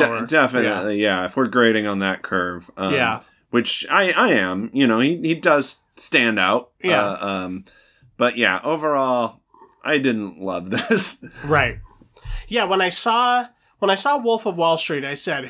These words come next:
Speaker 1: "Who could think that a guy his age would make a movie like this?" When I saw this, I said, "This looks like a movie a guy his age would make."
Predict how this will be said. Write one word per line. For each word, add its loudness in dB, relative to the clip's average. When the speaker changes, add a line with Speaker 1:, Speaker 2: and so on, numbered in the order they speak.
Speaker 1:
"Who 0
could 0
think 0
that 0
a -6
guy 2
his -2
age 0
would -8
make 0
a -4
movie 0
like 0
this?" -4
When 2
I 4
saw 4
this, 2
I 0
said, 0
"This 2
looks 2
like 2
a -2
movie -2
a -2
guy -2
his -8
age -6
would -10
make." -12